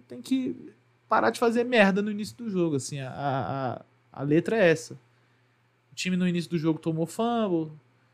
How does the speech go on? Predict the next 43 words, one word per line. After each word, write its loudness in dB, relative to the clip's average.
tomou -4
vários 4
sacks, 2
tomou 0
um -4
fumble -2
depois 2
no -4
first 2
down, 0
já 0
no -6
campo -10
de, -4
tipo, -10
na 2
red 2
zone, -2
entrando -8
na -2
red 0
zone, -6
linha -6
de -8
vinte. -12
Quando -4
isso -8
continuar 4
acontecendo, 0
eu -20
não -20
vejo 0
muito, -4
muito -8
mais 0
pra -8
onde -2
a, 2
a -4
coisa -2
vai, -2
não, -4
assim. -16